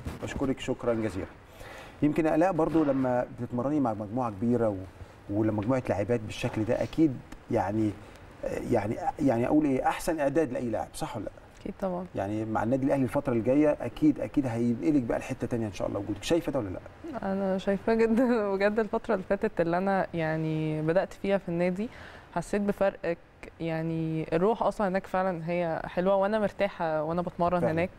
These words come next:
Speaker 2: و-، والموضوع بسيط، وبقيت فعلًا، يعني، عايزه اروح <laughs> دايمًا
Speaker 1: طبعًا.
Speaker 2: كو-، يعني صبح وبالليل وب-، لا، التمرين ج-،
Speaker 1: طب،
Speaker 2: حلو
Speaker 1: طب
Speaker 2: جدًا.
Speaker 1: قولي لي، انت، انت اسكندريه وجيتي
Speaker 2: مم.
Speaker 1: القاهره،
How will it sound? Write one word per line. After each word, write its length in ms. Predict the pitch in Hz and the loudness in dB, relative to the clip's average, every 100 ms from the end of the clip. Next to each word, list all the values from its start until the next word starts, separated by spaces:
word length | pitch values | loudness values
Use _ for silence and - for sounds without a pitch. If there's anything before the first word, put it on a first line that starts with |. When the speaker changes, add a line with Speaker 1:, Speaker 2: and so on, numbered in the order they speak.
| - - - - - - 175 | -18 -16 -18 -18 -20 -10 -2
Speaker 2:
و-، 360 | 170 170 170 | 2 2 4
والموضوع 840 | 170 170 175 175 208 233 220 190 | 2 4 2 4 4 4 4 2
بسيط، 500 | 175 170 - 214 - | 0 -4 -4 -4 -2
وبقيت 380 | 190 175 175 - - - - - | -2 0 2 0 -2 -4 -2 -2
فعلًا، 400 | - 214 226 214 185 | 0 0 2 0 0
يعني، 480 | 175 170 170 165 - - - | 0 0 -2 -4 -8 -16 -4
عايزه 300 | 170 190 202 | 0 2 4
اروح 300 | 202 226 - | 4 2 2
<laughs> 80 | 185 | 0
دايمًا 500 | 214 208 190 202 226 240 - - | 0 0 -2 -2 -6 -8 -10 -8
Speaker 1:
طبعًا. 180 | 104 95 | -8 -8
Speaker 2:
كو-، 140 | - 165 | 0 4
يعني 420 | 170 175 170 175 | 4 2 0 -2
صبح 260 | 190 190 202 | -2 -2 -2
وبالليل 480 | 180 175 185 185 | 0 2 2 2
وب-، 180 | 170 165 | 2 0
لا، 320 | 165 170 180 | 2 2 2
التمرين 720 | 185 - 180 175 208 214 190 170 | 0 -2 0 2 2 4 2 2
ج-، 60 | - | 0
Speaker 1:
طب، 40 | 175 | 0
Speaker 2:
حلو 300 | 185 180 165 | 0 2 0
Speaker 1:
طب 80 | |
Speaker 2:
جدًا. 80 | 165 | 0
Speaker 1:
قولي 180 | 208 240 | 0 0
لي، 120 | 262 240 - | 0 -4 -8
انت، 160 | 196 180 | -6 -6
انت 240 | 202 185 | -4 2
اسكندريه 520 | 175 - 151 135 110 98 | 2 4 4 4 2 0
وجيتي 320 | 107 156 160 | 0 2 2
Speaker 2:
مم. 60 | |
Speaker 1:
القاهره، 400 | 92 101 113 110 | 2 -2 -2 -2